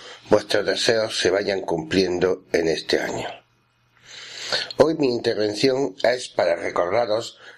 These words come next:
que a finales de este mes de enero y el primer día de febrero, veintinueve, treinta, treinta y uno de enero y uno de febrero, ceco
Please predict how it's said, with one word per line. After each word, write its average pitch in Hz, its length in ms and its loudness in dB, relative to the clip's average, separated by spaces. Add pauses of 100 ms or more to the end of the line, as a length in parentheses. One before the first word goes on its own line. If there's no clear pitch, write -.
(120)
que - 320 0
a 95 140 0
finales 123 380 0
de 120 100 0
este 113 240 -4
mes 110 240 0
de 85 180 0
enero 90 460 -2 (540)
y 110 120 4
el 104 100 0
primer 101 360 0
día 110 180 -2
de 104 140 0
febrero, 82 600 -2 (520)
veintinueve, 95 600 0
treinta, 101 440 -2
treinta 87 380 0
y 104 100 0
uno 104 80 0
de 87 140 0
enero 92 280 0 (300)
y 95 40 2
uno 107 140 2
de 104 120 0
febrero, 87 420 -2 (800)
ceco 131 380 0